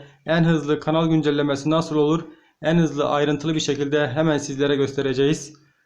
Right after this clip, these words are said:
Kanalımızın, e, kurulum bölümünden kanal arama, kanal tarama, kanal bulma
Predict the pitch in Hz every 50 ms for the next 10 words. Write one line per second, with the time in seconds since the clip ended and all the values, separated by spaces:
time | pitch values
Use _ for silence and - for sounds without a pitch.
0 | _ _ _ _ _ _ _ _ - - 151 156 165 170 170 175 170 160 175 175
1 | 160 160 151 143 143 139 135 139 143 156 156 165 180 180 175 160 151 147 147 143
2 | 143 139 151 156 165 175 170 - - - - _ _ _ _ _ _ _ _ _
3 | - - - - - 147 156 160 160 156 147 151 151 151 147 147 - 151 151 151
4 | 151 151 156 147 147 147 147 143 147 147 147 - 147 143 147 143 143 147 147 147
5 | 147 147 143 143 147 143 - - _